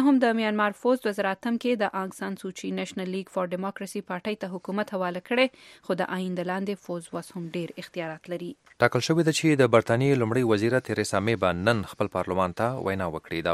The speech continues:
Speaker 2: وینا یوه ورځ وروسته له هغې ترسره کیږي چې وکیلانو له اروپایي ټولنې څخه د برتانیې د وتلو د پروګرام په برخه کې هغې ته تېره ورځ رایه ورکړه. د برتانیې د ملکې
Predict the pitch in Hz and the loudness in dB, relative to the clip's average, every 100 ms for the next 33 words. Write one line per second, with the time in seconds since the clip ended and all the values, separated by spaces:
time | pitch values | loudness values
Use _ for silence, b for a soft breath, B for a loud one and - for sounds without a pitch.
0 | 82 90 95 92 92 85 110 - 92 90 | 0 -2 -4 -4 -6 -6 -8 -8 -8 -4
1 | 95 85 87 90 85 - 101 - 143 113 | -4 -6 -8 -8 -8 -8 -10 -6 -4 -4
2 | - 95 107 135 107 95 - 113 113 120 | -4 -6 -4 -4 -4 -4 -4 -4 -2 -4
3 | 151 - - 80 78 78 80 - 92 120 | -4 -4 -6 -6 -4 -6 -6 -8 -6 -4
4 | 98 95 117 101 95 92 107 110 92 92 | -2 -2 -2 -4 -2 -4 0 -2 0 -2
5 | 95 92 135 131 95 101 - - 113 95 | -4 -6 -6 -6 -4 -4 -4 -6 -4 -2
6 | 87 80 85 85 73 73 - 80 73 B | -2 -2 0 0 0 -4 -6 -8 -8 B
7 | B B - 82 78 78 87 101 92 85 | B B -4 -2 -2 -4 -4 -4 -2 -2
8 | 80 82 | -2 -4